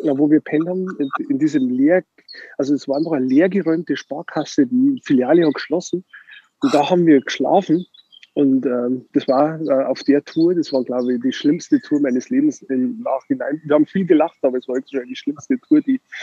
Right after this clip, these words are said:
du und ich jemals gemacht haben. Und dann kam der Typ und hat so, „Wo sind denn die Veganer?“ Und wir so, äh, „Ja, hier, ja, meine Mutter hat extra für euch gekocht.“ <laughs> Und dann hat die einfach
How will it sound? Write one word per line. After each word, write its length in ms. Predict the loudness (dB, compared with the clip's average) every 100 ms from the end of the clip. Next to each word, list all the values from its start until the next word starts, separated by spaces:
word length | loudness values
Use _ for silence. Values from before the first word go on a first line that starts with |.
| -16 -2
du 120 | 4 4
und 120 | 6
ich 60 |
jemals 220 | 6 4 2
gemacht 220 | -4 -2
haben. 120 | -4 -6 -16 -16 -16 -18 -20 -16 -6
Und 180 | 0
dann 140 | 2 2
kam 300 | 2 2 4
der 120 | 2
Typ 220 | 2 2
und 100 | 4 4
hat 100 | 2
so, 120 | -4 _ _ _ -4
„Wo 100 | -2
sind 300 | -2 -6 -4
denn 120 | -4
die 140 | -2
Veganer?“ 580 | 0 2 2 4 2 0 -2 _ _ _ _ _ _ _ _ -20 -6
Und 280 | 0 2 4
wir 140 | 4 4
so, 280 | 4 0 0
äh, 160 | -6 -6 _ _ _ -4
„Ja, 160 | -2 0
hier, 240 | 2 0 0 -8
ja, 120 | -6
meine 200 | -2 0
Mutter 300 | 2 2 2
hat 140 | -2 -2
extra 380 | -6 -10 -8 -8
für 180 | -2 -2
euch 140 | -2 -4
gekocht.“ 560 | -4 -2 -4 -6 -16 -12 -12
<laughs> 680 | -12 -14 -16 -14 -20 _
Und 120 | -4
dann 120 | -2 -2
hat 140 | 0
die 100 | 0
einfach 340 | 0 -2 -2